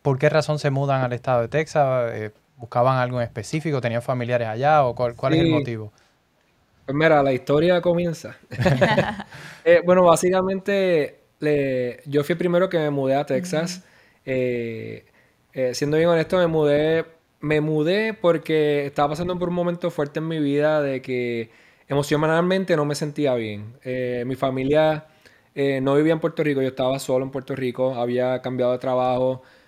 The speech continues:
Speaker 2: no estaba muy a gusto con el ambiente de trabajo, eh, y, y como que honestamente no estaba, no estaba muy aware de lo que me estaba sucediendo y, y,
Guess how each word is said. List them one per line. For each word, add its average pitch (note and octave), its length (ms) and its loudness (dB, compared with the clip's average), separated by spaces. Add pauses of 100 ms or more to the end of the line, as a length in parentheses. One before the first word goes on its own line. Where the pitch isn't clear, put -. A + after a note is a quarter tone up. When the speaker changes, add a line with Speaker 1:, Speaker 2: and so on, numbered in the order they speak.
(120)
Speaker 2:
no C3+ 120 -2
estaba D3 280 6
muy D#3 200 2
a D3 80 6
gusto C#3 800 2
con C3+ 140 -2
el C3 60 0
ambiente B2+ 380 -2
de C3 60 0
trabajo, B2 680 0 (520)
eh, A2+ 840 -8
y, A#2+ 800 -4 (560)
y D3 100 -2
como D3+ 200 2
que C#3 280 2
honestamente F3+ 840 2
no D#3+ 220 0
estaba, F#3 720 0 (240)
no D#3+ 80 -4
estaba F#3 240 4
muy F#3+ 160 4
aware D#3+ 340 6
de C#3+ 60 6
lo C#3+ 100 4
que C#3 60 0
me C3+ 80 -2
estaba C3 240 -2
sucediendo D#3 680 -2 (380)
y, B2+ 680 -2
y, B2 100 -10